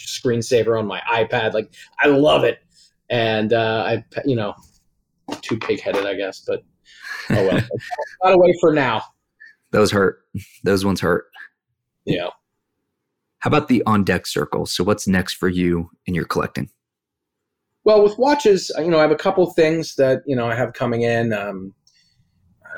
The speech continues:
Speaker 1: I'm really looking forward to getting this, uh, eighteen karat, uh, Movado Datron.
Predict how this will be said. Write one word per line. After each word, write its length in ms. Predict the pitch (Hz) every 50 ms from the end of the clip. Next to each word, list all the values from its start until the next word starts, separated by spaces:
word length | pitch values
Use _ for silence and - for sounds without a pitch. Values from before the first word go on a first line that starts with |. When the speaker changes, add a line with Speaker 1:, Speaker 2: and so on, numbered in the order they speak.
| - - -
Speaker 1:
I'm 140 | 107 120 127
really 180 | 127 120 117
looking 260 | 113 113 113 - 110 110
forward 200 | - 113 110 104
to 60 | 101
getting 380 | 113 110 - - 107 107 101
this, 300 | 98 98 90 - - -
uh, 260 | 110 104 98 95 92 - -
eighteen 420 | 123 117 110 - - 110 104 107
karat, 440 | 107 - - 110 101 101 98 95 - _ _ _ _ - -
uh, 300 | - 95 92 - 85 85 - - - -
Movado 500 | - 110 98 110 104 98 101 101 101 95
Datron. 600 | - - 104 101 - - - 104 101 104 104 107